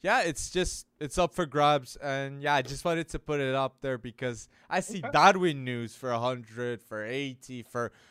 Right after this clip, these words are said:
Speaker 1: for all these astronomical numbers that I'm not gonna say
Speaker 2: Yeah.
Speaker 1: no to that, okay, because
Speaker 2: Yeah.
Speaker 1: Darwin Núñez <laughs> is an absolute baller. But Scamacca, in my opinion, should get more of a rep. And, yeah,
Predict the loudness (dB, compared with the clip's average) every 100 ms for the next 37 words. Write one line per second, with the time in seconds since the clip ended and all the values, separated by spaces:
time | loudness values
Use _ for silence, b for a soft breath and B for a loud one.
0 | b _ 2 4 4 2 -4 -2 -2 -2
1 | -4 -4 -4 -6 -6 -4 -4 -6 -6 -8
2 | -8 -8 -8 -4 -4 -4 -4 -2 -2 2
3 | 6 6 4 0 0 4 8 10 8 b
4 | b b -8 -6 -2 -2 0 -4 2 2
5 | 4 0 -2 -4 -6 -8 -14 -10 -8 -8
6 | -10 -8 -8 0 8 8 8 2 b b
7 | b -4 -4 0 2 2 0 -2 -4 -6
8 | -4 -6 -8 -10 -10 -12 -12 -8 -6 -2
9 | -2 0 0 0 0 _ -20 _ _ _
10 | -10 -6 -4 -4 -4 -4